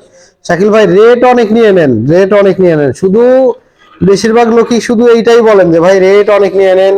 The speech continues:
এবং আপনারা ফিফটি পার্সেন্ট টাকা অ্যাডভান্স নেন কেন?'"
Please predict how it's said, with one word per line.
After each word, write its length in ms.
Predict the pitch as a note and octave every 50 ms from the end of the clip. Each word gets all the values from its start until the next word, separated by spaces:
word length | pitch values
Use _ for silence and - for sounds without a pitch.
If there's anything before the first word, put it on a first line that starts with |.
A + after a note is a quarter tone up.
| F#3+ -
এবং 260 | F#3 E3 E3 F3+ F#3 F#3 F#3+ F3+ - _ _ _ _ _ _ -
আপনারা 360 | D3+ D#3+ D#3+ F#3 F#3 F#3+ G#3
ফিফটি 380 | G3+ G3+ G3+ F#3+ - - - G#3
পার্সেন্ট 360 | F#3 G#3 G#3 F#3 - G#3+ G#3 F#3+ G3+
টাকা 140 | F#3 F#3+ G3
অ্যাডভান্স 400 | F#3 F3 E3 D3+ F#3 F#3+ F#3+ F3+ - G#3
নেন 180 | G3+ G3+ G3+ G3
কেন?'" 220 | F#3 G3+ G3 G3